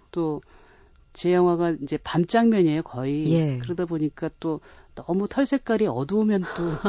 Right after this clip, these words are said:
Speaker 1: 안 돼서
Speaker 2: <laughs> 예.
Speaker 1: 털 색깔이 밝은 아이 중에서 그런
Speaker 2: 음.
Speaker 1: 세 가지 조건이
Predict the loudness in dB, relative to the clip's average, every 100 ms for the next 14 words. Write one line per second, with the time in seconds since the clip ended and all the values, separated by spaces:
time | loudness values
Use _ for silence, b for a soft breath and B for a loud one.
0 | -2 0 0 0 -2 -6 -6 -6 -4 -4
1 | -6 -8 -6 -6 -4 -2 -2 -4 -4 0
2 | 0 0 0 0 -2 -4 -4 -4 -4 -6
3 | -2 0 0 0 0 -2 -4 -8 -6 -2
4 | 0 0 0 0 0